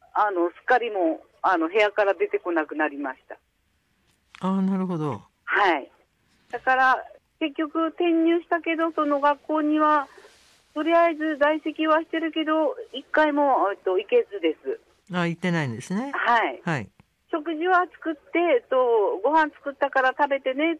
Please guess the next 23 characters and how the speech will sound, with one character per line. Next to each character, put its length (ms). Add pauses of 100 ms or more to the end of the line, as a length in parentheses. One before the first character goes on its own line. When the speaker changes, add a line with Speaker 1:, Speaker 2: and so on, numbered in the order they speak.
Speaker 1:
と、 220
あ 60
の、 380 (220)
持 140
っ 20
て 280
っ 60
て 220
置 160
い 20
て 140
お 20 (160)
け 100
ば、 140
Speaker 2:
う 40
ん。 20
Speaker 1:
そ 100
れ 100
を 300 (340)
食 140
べ 100
て 120
る 200